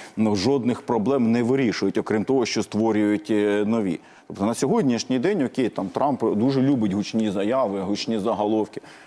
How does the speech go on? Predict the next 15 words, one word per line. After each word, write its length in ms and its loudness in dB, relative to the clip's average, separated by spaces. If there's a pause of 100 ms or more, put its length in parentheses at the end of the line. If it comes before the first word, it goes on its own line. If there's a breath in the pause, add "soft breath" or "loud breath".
(400 loud breath)
Конкретно, 680 -2 (160)
яку, 720 0 (140)
бодай 480 0
елементарну 1000 0 (260)
проблему 640 0
або 200 0
задачу, 640 -2
яку 360 0
він 180 0
ставив 600 -2 (100)
собі 480 -4 (220 loud breath)
за 220 -4
ці 400 -2
там, 300 -2
е, 420 -2